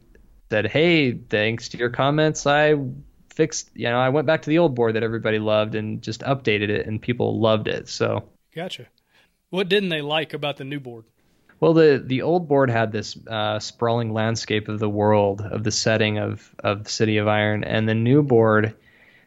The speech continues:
Speaker 1: uh, instead of that, it had just, uh, sort of a big mountain scene.
Speaker 2: Hmm.
Speaker 1: And people missed that sprawling landscape with all the different land types, and,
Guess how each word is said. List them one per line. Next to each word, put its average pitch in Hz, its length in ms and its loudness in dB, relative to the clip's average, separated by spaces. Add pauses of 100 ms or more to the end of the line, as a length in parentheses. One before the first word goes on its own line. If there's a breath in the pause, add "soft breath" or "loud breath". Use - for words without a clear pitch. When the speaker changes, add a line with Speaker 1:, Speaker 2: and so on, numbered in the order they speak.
(120 soft breath)
Speaker 1:
uh, 113 360 2
instead 117 460 -2
of 113 280 0
that, 110 300 0
it - 220 -8
had 110 400 -6 (100)
just, - 460 -14
uh, - 300 -18 (180)
sort - 220 -6
of 123 60 0
a 117 60 2
big 113 220 0
mountain 107 880 -4
scene. 98 640 -4 (300 loud breath)
Speaker 2:
Hmm. 147 100 -16 (180 loud breath)
Speaker 1:
And 123 160 0
people 156 240 2
missed 123 440 2
that 104 180 0
sprawling 107 500 0
landscape 104 640 -4
with 101 140 -4
all 107 180 4
the 107 80 -2
different 107 400 -4
land 107 340 -2
types, 107 680 -2
and, 107 680 -6